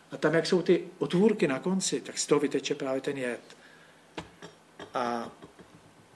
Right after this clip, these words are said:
tak, teďka mi zase poradíte, já zase tady klepnu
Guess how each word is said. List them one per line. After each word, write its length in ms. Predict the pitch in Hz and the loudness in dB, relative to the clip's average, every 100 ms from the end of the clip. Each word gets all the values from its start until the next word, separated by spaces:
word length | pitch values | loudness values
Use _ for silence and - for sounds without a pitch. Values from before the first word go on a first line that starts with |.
| - | -2
tak, 220 | 139 127 | 0 0
teďka 260 | - 127 147 | -4 -6 -4
mi 100 | 147 | 0
zase 200 | 139 160 | 0 0
poradíte, 380 | - 123 120 139 | -2 -4 -4 2
já 120 | 135 | 2
zase 260 | 135 - 139 | 2 -2 -2
tady 220 | 147 143 | 0 0
klepnu 440 | - 127 - - | 0 -4 -4 -6